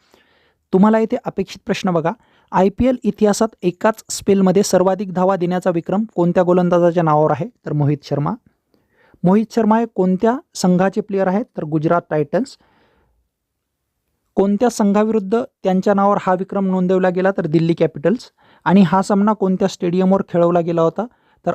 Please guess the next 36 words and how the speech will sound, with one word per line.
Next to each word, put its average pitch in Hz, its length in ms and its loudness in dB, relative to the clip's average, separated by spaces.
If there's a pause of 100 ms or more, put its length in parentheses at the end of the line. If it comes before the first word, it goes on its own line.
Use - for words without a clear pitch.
अरुण 170 240 2
जेटली 175 260 0
क्रिकेट 160 320 -2
स्टेडियम. 151 360 0 (500)
असे 220 200 0
चार 185 260 0
प्रश्न 196 280 -8
इथे 190 280 -6
अपेक्षित 151 440 -10
आहेत. 185 120 -2 (320)
समोरचा 180 400 0
प्रश्न 180 260 -6
बघा, 160 220 -4 (840)
प्रश्न 190 280 0
क्रमांक 208 360 0
सात, 175 220 -2 (640)
खालीलपैकी 240 540 -2
कोणती 202 380 0
भारतीय 196 360 0
कंपनी 180 440 -2 (560)
फॉर्म्युला 208 520 0 (100)
वन 214 160 2 (160)
रेसिंगसाठी 196 720 0
लागणारे 175 460 -2
इंधन 185 360 0
तयार 160 200 4
करणार 165 320 0
आहे? 156 240 -2 (540)
या 180 100 2
प्रश्नाचं 220 460 0
योग्य 185 320 2
उत्तर 190 220 0
आहे 190 160 0
पर्याय 175 360 0
नंबर 165 260 0
सी, 196 200 -4